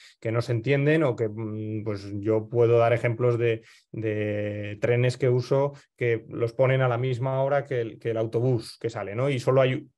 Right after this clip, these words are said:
un tren por la mañana y un autobús por la mañana y salen a la misma hora. Eh, bueno, pues esto hay que revisarlo, ¿no? Porque, porque, porque, ah, estamos duplicando el servicio y luego eso genera que, que Renfe diga, "No, es que no se usa". Bueno, no se usa, vamos a ver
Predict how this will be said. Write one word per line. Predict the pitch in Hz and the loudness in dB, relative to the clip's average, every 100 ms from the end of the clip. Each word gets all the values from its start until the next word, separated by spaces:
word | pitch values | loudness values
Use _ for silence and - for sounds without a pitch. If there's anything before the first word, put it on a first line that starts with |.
| _ - | _ -2
un | 147 147 143 135 131 127 123 117 - | 2 4 2 0 -2 -2 -4 -6 0
tren | 131 120 | 0 2
por | 123 | 0
la | 123 | 0
mañana | 123 127 139 147 170 180 | 0 -2 -2 -2 -4 -6
y | - 113 - | -10 -14 2
un | 151 143 | 6 6
autobús | 135 123 120 | 4 2 0
por | 123 | -2
la | 113 | -2
mañana | 107 101 104 | -4 -8 -6
y | 110 | -4
salen | 127 139 | 0 2
a | 123 | 2
la | 113 | 2
misma | 120 113 110 | 0 0 0
hora. | 101 95 90 - - _ | -2 -4 -12 -20 -20 _
Eh, | - - - | -10 -8 -8
bueno, | - 110 117 | -6 -2 -2
pues | 101 | -2
esto | 98 - 113 110 107 | -6 -2 -2 0 -2
hay | 113 | 0
que | 120 | 0
revisarlo, | 117 110 - 139 120 107 | 0 0 0 0 0 -4
¿no? | 139 | -6
Porque, | 139 - 110 104 | -8 -8 -10 -8
porque, | 104 107 - 101 - 110 | -8 -8 -8 -8 -8 -8
porque, | 110 104 104 98 | -10 -8 -8 -8
ah, | 101 - 117 | -8 -6 -6
estamos | 110 - 113 | -6 -2 0
duplicando | 110 110 117 123 131 | 0 0 0 2 2
el | 127 | 2
servicio | 143 151 156 180 202 - - _ | 2 2 2 2 0 -4 -20 _
y | 120 | 2
luego | 117 123 | 4 4
eso | 131 135 | 0 -2
genera | 139 139 147 175 190 _ _ - | -2 0 0 0 -4 _ _ 0
que, | 120 117 107 | 4 4 2
que | 123 | 2
Renfe | 120 139 131 143 | 2 2 2 -2
diga, | 127 117 | 0 -2
"No, | 127 | -2
es | 143 | -2
que | - | -2
no | 139 | -6
se | 143 135 | -4 -4
usa". | 107 - | -6 -8
Bueno, | 95 113 | -8 -6
no | 107 107 | -8 -4
se | 113 | 0
usa, | 120 120 147 143 | 0 0 -2 -2
vamos | 110 107 110 | -6 -6 -2
a | |
ver | 113 | -2